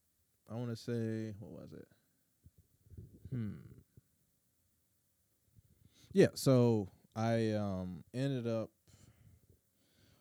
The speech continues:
going back to sleep around, like, three o'clock, and then I woke up again at, like, six. So my body never, my body never really gets rem sleep, so to speak. And then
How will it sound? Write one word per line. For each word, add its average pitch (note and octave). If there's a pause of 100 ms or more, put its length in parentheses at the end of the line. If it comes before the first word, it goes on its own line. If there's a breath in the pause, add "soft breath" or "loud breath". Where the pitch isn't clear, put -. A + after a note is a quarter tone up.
(460 soft breath)
going D3
back D#3
to C#3+
sleep -
around, D3
like, C#3 (320)
three F#3+
o'clock, F#3+ (180)
and C3+
then C#3+
I C3 (580 soft breath)
woke D3+
up D#3
again D#3
at, C3+
like, A#2+
six. - (1200 soft breath)
So -
my B2
body D#3
never, C#3+
my B2+
body C3+
never A#2
really A2+
gets G#2
rem G#2
sleep, F#2+ (200)
so G2+
to F2+
speak. - (160)
And G2
then A2